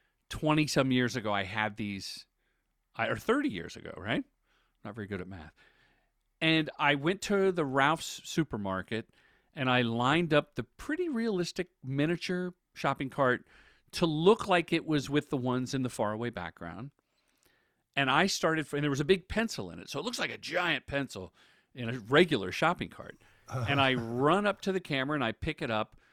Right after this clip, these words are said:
Speaker 1: and it was all in camera. Come back to my office,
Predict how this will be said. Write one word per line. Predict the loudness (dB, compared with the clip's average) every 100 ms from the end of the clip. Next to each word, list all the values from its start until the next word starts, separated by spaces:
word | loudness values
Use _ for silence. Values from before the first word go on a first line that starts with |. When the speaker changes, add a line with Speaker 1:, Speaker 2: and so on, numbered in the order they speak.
| _ _ _ -2
Speaker 1:
and | 0
it | 0 2
was | 2 2 -2 -10 _ _ _ _
all | 2 4 6 4
in | 2 0
camera. | -2 -4 -6 -8 -14 -18 _ _ _ _ _ _ _ _ -20 -20 _ _
Come | -4 0 4
back | 4 4
to | 0
my | 2 2
office, | 0 -4 -8 -8 -8 -14